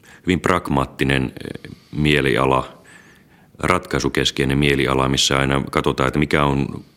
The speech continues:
kullekin ajalle paras tapa neuvotella palkoista, ja toisaalta sitten, että,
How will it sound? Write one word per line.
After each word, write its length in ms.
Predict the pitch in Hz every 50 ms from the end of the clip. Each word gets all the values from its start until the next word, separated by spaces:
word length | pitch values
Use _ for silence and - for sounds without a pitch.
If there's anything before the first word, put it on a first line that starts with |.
| _ _
kullekin 420 | - - 76 71 73 - - - -
ajalle 200 | 67 65 65 65
paras 360 | 65 - 69 69 69 65 -
tapa 360 | - 64 64 - 65 64 62 - -
neuvotella 380 | - 67 67 - - - 60
palkoista, 760 | - - - 78 85 87 87 80 - 82 78 76 - - 76 - - - _ _ _ _ - - - - - - -
ja 60 | 71
toisaalta 380 | - 85 78 73 71 71 64 73
sitten, 300 | 73 73 62 - 69 67
että, 380 | 62 - - 67 67 67 67